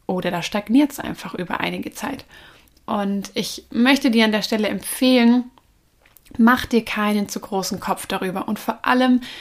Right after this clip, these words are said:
mach nicht immer den bösen Instagram-Algorithmus dafür verantwortlich, sondern mach einfach weiter dein Ding und werd kreativ. Ähm, denn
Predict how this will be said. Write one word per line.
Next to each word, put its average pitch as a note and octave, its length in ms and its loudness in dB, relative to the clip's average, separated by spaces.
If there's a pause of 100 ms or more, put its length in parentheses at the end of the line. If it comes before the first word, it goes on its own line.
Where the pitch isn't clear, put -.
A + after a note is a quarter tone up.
(200)
mach A3 280 2
nicht A#3 380 2
immer A3 220 4
den G3+ 180 -2
bösen G#3 460 0
Instagram-Algorithmus G3 1040 -2
dafür F#3+ 260 -8
verantwortlich, - 720 -6 (260)
sondern G#3 320 0
mach A#3 340 0
einfach G#3+ 480 -2
weiter F#3+ 340 0
dein F3+ 260 -2
Ding C4 340 6 (220)
und G3+ 140 -6
werd G3+ 200 -8
kreativ. A3 680 0 (560)
Ähm, F#3 580 -4
denn G3 260 -2